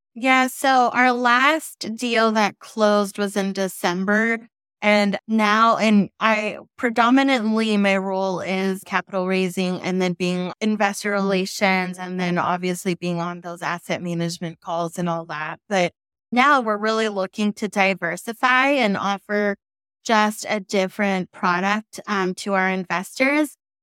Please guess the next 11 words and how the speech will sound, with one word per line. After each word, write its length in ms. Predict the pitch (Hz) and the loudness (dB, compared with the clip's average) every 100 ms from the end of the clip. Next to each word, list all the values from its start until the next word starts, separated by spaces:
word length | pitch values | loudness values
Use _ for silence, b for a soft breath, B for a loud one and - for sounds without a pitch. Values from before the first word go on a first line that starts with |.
| _ - | _ -4
Our 60 | |
investors 500 | 208 202 208 214 208 | 0 2 0 -2 -2
are, 280 | 208 190 190 | 2 2 2
you 160 | 175 202 | 0 0
know, 140 | 180 | 0
super 380 | - 262 262 262 | -2 -4 0 0
hungry 440 | 262 233 226 202 | 2 2 0 -2
to 120 | 190 | -4
get 200 | 202 208 | 0 0
out 260 | 175 190 196 | 2 2 2
of 180 | 196 | 0